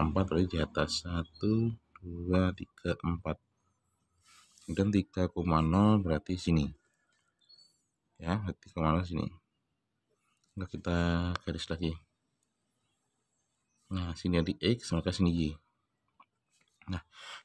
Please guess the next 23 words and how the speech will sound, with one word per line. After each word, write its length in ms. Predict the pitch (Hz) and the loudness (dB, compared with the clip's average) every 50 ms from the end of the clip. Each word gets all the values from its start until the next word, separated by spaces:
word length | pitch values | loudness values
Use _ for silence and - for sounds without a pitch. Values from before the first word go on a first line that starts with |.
| _ | _
sekarang 640 | - - 113 139 147 117 101 107 113 135 131 139 - - - | 0 4 6 6 8 8 8 8 6 4 2 0 -4 -4 0
untuk 320 | 101 104 104 - - 87 | 2 2 2 2 4 6
menentukan 560 | 101 104 98 98 104 95 - - 101 101 98 | 6 6 6 4 2 0 2 4 4 4 4
daerah 480 | 92 - - 87 87 92 95 98 - - - - - | 4 2 2 4 4 4 4 2 0 -8 -18 -14 -6
perpotongannya 800 | - 92 90 - 92 90 - - 90 90 87 80 76 76 78 85 90 82 | -4 -4 -2 0 -2 -2 0 2 2 4 6 6 6 4 4 2 2 4
ataupun 320 | 90 85 - - 107 98 | 2 0 2 2 -2 0
daerah 320 | - 82 80 80 82 82 | 2 4 4 4 4 4
yang 160 | 87 85 82 80 | 4 2 2 2
diarsir 400 | - 131 156 - - - 95 87 | 2 0 0 2 2 2 2 2
berapa, 480 | - - 117 123 117 101 95 98 - _ _ _ - - - - - - _ _ | 2 0 0 2 4 4 2 2 0 _ _ _ -20 -20 -20 -20 -20 -20 _ _
kita 400 | _ - 98 98 - 104 101 95 | _ -10 -6 2 4 4 4 4
gunakan 600 | - - 95 90 87 82 78 78 76 - - 92 87 80 78 | 2 0 2 4 4 6 4 4 2 2 2 2 4 4 2
aja 320 | - - - 104 113 117 | 2 0 0 2 2 2
titik 400 | - - 101 98 - - 107 - | 2 0 -2 -2 0 -2 -4 -2
uji. 560 | - 98 101 - - - - 87 85 82 - - _ _ _ _ _ _ _ _ _ - - - - - - - - - _ _ _ _ _ _ _ _ _ _ - - - _ _ _ _ _ | -2 -4 -4 -4 -8 -10 -8 -8 -10 -10 -16 -20 _ _ _ _ _ _ _ _ _ -14 -14 -12 -6 -6 -6 -6 -6 -14 _ _ _ _ _ _ _ _ _ _ -20 -20 -20 _ _ _ _ _
Titik 320 | - 104 98 - - - - - | -4 -4 -2 -2 -2 -4 0 2
uji 480 | 139 165 - - - - 82 85 87 92 | 2 2 0 -2 -6 0 2 2 2 4
yang 160 | 90 90 87 | 2 0 2
paling 400 | 92 87 85 85 85 85 85 80 | 2 2 4 4 4 4 4 2
mudah 320 | 76 - - 101 110 113 | 0 0 -2 0 0 0
adalah 480 | 98 82 76 78 80 82 110 - - - - _ _ _ _ _ _ _ _ _ _ _ _ _ _ _ _ _ _ _ _ _ _ _ | 0 0 0 0 2 2 2 0 0 -6 -16 _ _ _ _ _ _ _ _ _ _ _ _ _ _ _ _ _ _ _ _ _ _ _
titik 320 | - 98 95 - - - - - | -6 -6 -6 -2 -2 -4 -2 0
uji 560 | 82 85 - - - - 101 110 131 151 170 | -2 -2 -2 -4 -2 2 4 4 4 4 2